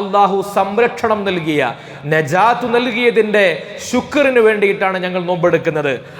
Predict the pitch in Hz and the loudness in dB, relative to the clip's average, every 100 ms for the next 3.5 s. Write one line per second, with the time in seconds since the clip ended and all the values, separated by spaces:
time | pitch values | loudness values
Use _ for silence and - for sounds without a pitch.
0 | 170 170 190 185 185 196 214 208 190 185 | -4 0 0 0 -2 -4 -4 -4 -4 0
1 | 190 180 185 190 202 196 190 185 185 185 | 0 2 0 -2 -2 -4 -4 -2 0 -2
2 | 185 180 185 185 180 180 170 139 - - | -4 -4 0 0 0 2 2 2 -4 -14
3 | - 156 185 196 | -8 -4 -2 0